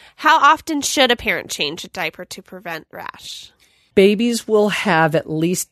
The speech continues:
Speaker 2: ten diapers a day that are wet. So you're gonna be changing every two hours.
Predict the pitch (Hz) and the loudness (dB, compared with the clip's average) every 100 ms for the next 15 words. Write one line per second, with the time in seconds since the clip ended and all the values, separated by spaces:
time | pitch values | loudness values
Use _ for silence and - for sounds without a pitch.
0 | - - 190 170 175 170 147 160 147 143 | -14 -4 0 0 0 -4 -4 -2 -2 -2
1 | 156 147 - 156 131 - 143 139 143 143 | -4 -4 -6 -8 -8 -4 -2 0 -2 -6
2 | 139 139 143 - _ _ _ _ - - | -8 -10 -10 -12 _ _ _ _ -10 -2
3 | 156 143 139 139 - 147 139 151 156 151 | 0 2 0 -2 -4 -4 -2 -2 -2 -2
4 | 156 151 143 139 131 143 131 52 - - | -2 0 -2 -4 -4 -4 -6 -8 -10 -12